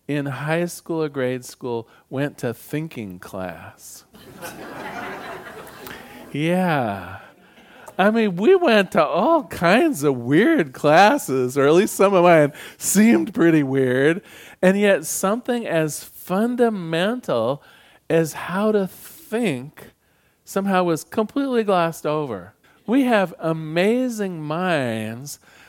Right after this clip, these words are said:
but have you ever had that feeling that sometimes your mind is just completely out of your control and running amok? Bringing up crazy fears and,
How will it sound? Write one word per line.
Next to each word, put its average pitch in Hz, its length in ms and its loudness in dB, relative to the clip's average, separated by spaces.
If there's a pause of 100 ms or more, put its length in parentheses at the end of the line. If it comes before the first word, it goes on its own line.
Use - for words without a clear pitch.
(140)
but 185 120 4
have 196 140 2
you 208 140 2
ever 262 160 2
had 233 220 4
that 170 220 4
feeling 170 360 -2
that 123 160 -6
sometimes 156 440 -6
your 135 140 -6
mind 120 400 -6
is 117 180 -6
just - 220 -10 (220)
completely 131 580 -6
out 110 160 -2
of 139 100 -6
your 127 120 -6
control 107 640 -8
and 95 120 -12
running 110 300 -10
amok? 98 600 -10 (340)
Bringing 180 360 -4
up 143 180 -2
crazy 147 540 -2
fears 156 760 -4
and, 117 180 -8